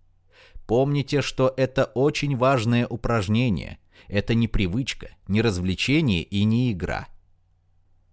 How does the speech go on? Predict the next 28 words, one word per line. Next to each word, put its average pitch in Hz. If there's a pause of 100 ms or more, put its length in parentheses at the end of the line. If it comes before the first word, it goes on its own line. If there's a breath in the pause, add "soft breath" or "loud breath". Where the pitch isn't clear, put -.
(640)
Что 131
могут 190
сделать 104
дети 92
старшего 85
возраста 139
и 196
взрослые? 85 (1200)
Хотя 214
в 190
этой 143
книге 147
основное 110
внимание 101
и 120
уделяется 123
маленьким 87
детям, 65 (300 soft breath)
не 110
следует 135
делать 117
вывод, 104
что -
для 98
взрослых 95
уже 127
всё 113
потеряно. 71